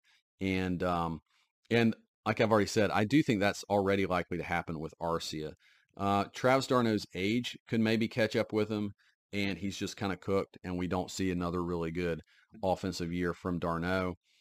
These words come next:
Uh, but I still think the other guys are just solid across the board no matter what. Um, I still expect, uh, potential top ten performances from Olson and Riley, and maybe even Murphy. I think he has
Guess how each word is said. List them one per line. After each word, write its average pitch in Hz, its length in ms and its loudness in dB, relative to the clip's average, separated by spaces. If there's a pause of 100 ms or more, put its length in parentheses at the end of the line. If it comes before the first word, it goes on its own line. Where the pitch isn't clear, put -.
(220)
Uh, 98 200 2
but 113 180 6
I 131 80 10
still 165 280 2
think 156 200 2
the 107 140 2
other 101 180 4
guys 92 340 2
are 90 40 -6
just 90 240 -4
solid 90 300 4
across 85 320 -2
the 87 100 -4
board 82 280 -2
no 82 100 -4
matter 82 300 -4
what. 92 380 0 (460)
Um, 92 420 0
I 92 280 -2
still 104 340 -2
expect, - 640 -2 (400)
uh, 95 140 -4
potential 90 520 -4
top - 360 -2
ten 90 240 -4
performances 90 720 -2
from 85 360 -6
Olson 80 480 -6
and 80 200 -8
Riley, 78 400 -4
and 98 200 -2
maybe 123 260 2
even 101 320 0
Murphy. 95 400 -2
I 78 80 -6
think 90 220 -8
he 90 180 -4
has 85 340 -4